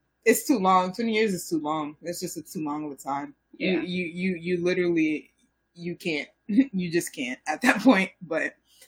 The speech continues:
Speaker 1: whatevs. Also, uh, n-, national news.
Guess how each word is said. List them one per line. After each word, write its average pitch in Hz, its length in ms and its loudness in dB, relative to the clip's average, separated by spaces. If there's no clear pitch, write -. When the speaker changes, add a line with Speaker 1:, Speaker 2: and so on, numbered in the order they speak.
Speaker 1:
whatevs. 147 440 -6
Also, 202 480 8
uh, 170 600 6
n-, 180 240 -2
national 180 500 2
news. 160 520 -4